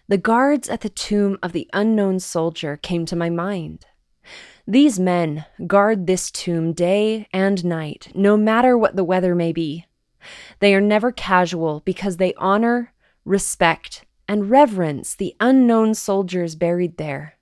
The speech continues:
We live in a casual time.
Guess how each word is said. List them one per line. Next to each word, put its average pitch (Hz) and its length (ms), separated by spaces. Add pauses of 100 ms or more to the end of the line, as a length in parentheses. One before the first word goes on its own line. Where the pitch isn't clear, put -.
(1500)
We 294 240
live 180 640
in 185 100
a 180 60
casual 175 560
time. 147 480